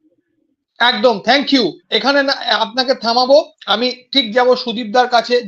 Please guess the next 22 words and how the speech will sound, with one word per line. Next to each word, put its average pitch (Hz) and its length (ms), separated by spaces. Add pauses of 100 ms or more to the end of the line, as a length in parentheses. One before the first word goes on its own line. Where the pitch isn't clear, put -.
যে 294 220
বলতে 269 400
পারবে 247 460 (460)
সায়ন 269 480
ব্যানার্জি 285 580
এবং 262 400 (100)
ওর 254 240
মতো 294 300
খেলোয়াড় 233 500
যারা 220 220
ইস্ট 208 220
বেঙ্গলে 233 380
উঠে 226 260
আসছে, 196 280
আমি 220 200
নাম 240 240
বলছি 254 280
দুটো, 190 380 (840)
দেবজিৎ, 226 640 (1900)
হ্যাঁ, 269 320
এবং 214 240
অ্যালফ্রেড, 208 580